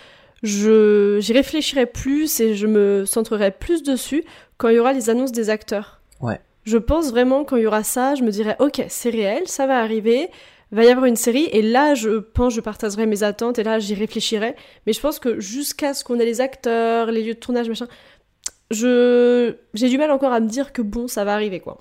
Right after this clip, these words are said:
Speaker 2: Alors, je fais un petit récap pour ceux qui seraient passés à côté de l'information de ce qu'on a récolté un petit peu pour l'instant. Ce serait donc un reboot qui reprend les sept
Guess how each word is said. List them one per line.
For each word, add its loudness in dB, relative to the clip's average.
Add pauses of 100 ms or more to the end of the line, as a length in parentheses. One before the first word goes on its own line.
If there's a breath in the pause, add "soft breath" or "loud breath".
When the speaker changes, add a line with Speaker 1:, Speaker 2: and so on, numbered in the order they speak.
(180 loud breath)
Speaker 2:
Alors, 0
je -8
fais 4
un 2
petit -4
récap -2
pour -12
ceux -8
qui -10
seraient -8
passés -6
à -2
côté -6
de -2
l'information -6
de -4
ce -16
qu'on -8
a -2
récolté -4
un -2
petit -14
peu -6
pour -8
l'instant. -6 (160 soft breath)
Ce -6
serait -6
donc -6
un -4
reboot -8 (220)
qui -8
reprend -4
les -4
sept -4